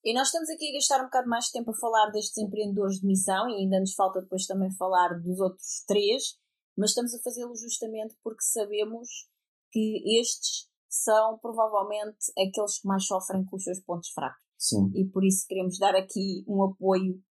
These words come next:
Speaker 1: maior para que eles possam realmente conseguir avançar no negócio. Porque os outros têm pontos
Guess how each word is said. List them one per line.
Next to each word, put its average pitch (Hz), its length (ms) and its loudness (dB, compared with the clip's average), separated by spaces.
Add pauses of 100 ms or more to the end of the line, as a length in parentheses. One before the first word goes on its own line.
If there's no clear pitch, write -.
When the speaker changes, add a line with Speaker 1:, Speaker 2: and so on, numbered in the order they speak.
(180)
Speaker 1:
maior 185 540 8 (480)
para 196 140 0
que 196 80 -2
eles 208 200 -2
possam 190 840 -2 (100)
realmente 190 600 2
conseguir 190 340 0
avançar 185 380 -2
no 185 80 -6
negócio. 160 360 -4
Porque 240 220 -8
os 233 160 -6
outros 320 420 -2
têm 254 240 -6
pontos 247 360 -6